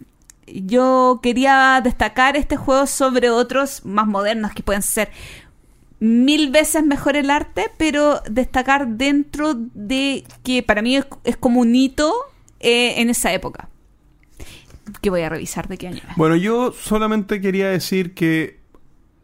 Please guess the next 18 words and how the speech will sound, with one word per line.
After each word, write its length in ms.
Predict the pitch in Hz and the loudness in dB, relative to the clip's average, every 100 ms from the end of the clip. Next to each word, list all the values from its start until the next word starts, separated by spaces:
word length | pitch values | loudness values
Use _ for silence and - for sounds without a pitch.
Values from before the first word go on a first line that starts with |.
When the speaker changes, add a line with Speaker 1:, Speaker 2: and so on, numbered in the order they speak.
| _ _ - | _ _ -4
Speaker 2:
hay 160 | 151 | 0
un 460 | 147 143 139 135 135 | 2 2 2 0 -2
artista 600 | - 160 - 202 - 185 | -4 -6 -6 -8 -4 -2
que 160 | 180 165 | 0 -2
siempre 580 | - 175 170 170 175 170 | 0 -2 0 0 0 2
me 140 | 160 | 2
lo 100 | 156 | 2
miran 240 | 160 156 156 | 0 0 0
en 100 | 156 | 2
menos, 400 | 170 190 196 190 | 2 2 2 0
que 420 | - 147 147 139 - - | -2 -2 -2 -4 -8 -14
encuentro 460 | - 131 151 147 147 | -8 -4 -4 -4 -4
que 60 | 143 | -4
está 180 | - 147 | -2 -2
injustamente 720 | 131 185 - 185 185 185 165 | 0 4 4 4 0 0 -2
criticado 580 | 156 156 165 196 196 190 | 0 0 2 2 0 -2
por 120 | 165 | -6
sus 180 | - | -6